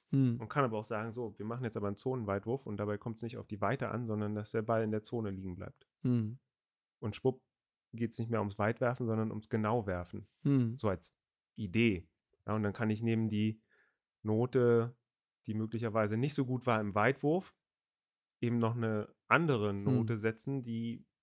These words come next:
Speaker 2: besser ist, um das auszugleichen. Ja, also es hilft denjenigen, die nicht so gut sind im Werfen,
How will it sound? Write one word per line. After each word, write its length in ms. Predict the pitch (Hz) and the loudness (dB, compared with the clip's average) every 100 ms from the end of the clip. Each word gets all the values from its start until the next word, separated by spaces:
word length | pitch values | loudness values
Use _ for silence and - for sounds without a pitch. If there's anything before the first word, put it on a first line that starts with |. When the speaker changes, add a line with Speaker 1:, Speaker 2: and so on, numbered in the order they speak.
| _ _ _ _ _ - | _ _ _ _ _ -2
Speaker 2:
besser 320 | 120 - 101 | 0 2 0
ist, 200 | 120 156 | 0 -2
um 160 | 110 110 | -4 -2
das 160 | 113 | 0
auszugleichen. 840 | 120 156 - 104 95 90 92 104 - _ _ _ _ - | 4 2 2 -6 -4 -4 -6 -12 -16 _ _ _ _ -12
Ja, 200 | 101 127 - | -10 -10 -6
also 260 | 117 107 101 _ _ _ _ _ _ _ _ - | -2 -2 -2 _ _ _ _ _ _ _ _ -16
es 100 | 107 | -2
hilft 340 | 131 143 143 | 2 2 2
denjenigen, 640 | 120 127 135 131 135 131 123 | 2 2 2 0 2 0 0
die 120 | 117 | 0
nicht 180 | 117 117 | -2 -2
so 120 | 117 | -2
gut 220 | 120 139 | -2 0
sind 160 | 131 110 | 0 -2
im 160 | 101 | -2
Werfen, 460 | 95 101 131 196 | 0 0 0 -4